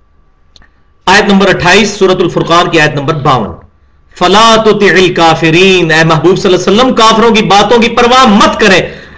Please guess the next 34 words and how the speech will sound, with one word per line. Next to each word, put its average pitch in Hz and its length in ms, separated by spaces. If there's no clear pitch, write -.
وَجَاهِدْهُمْ 226 1040
بِهِ 175 500
جِهَادًا 214 520
كَبِيرًا، 190 520
اس 262 200
کتاب 269 520
کے 269 60
ذریعے 226 240
ان 208 160
کے 190 120
ساتھ 175 440
بڑا 196 200
جہاد 117 460
کریں۔ - 160
سب - 300
سے 262 140
بڑا 226 160
جہاد 190 380
کیا 214 180
ہے؟ 214 100
کتاب 165 340
اللہ 147 280
کے 131 60
ساتھ 107 260
جہاد۔ - 220
کتاب 240 440
تو 277 60
اس 254 140
کی 285 100
آخری 247 280
سٹیج 226 280
آئے 202 180
گی 190 80
نا، 233 160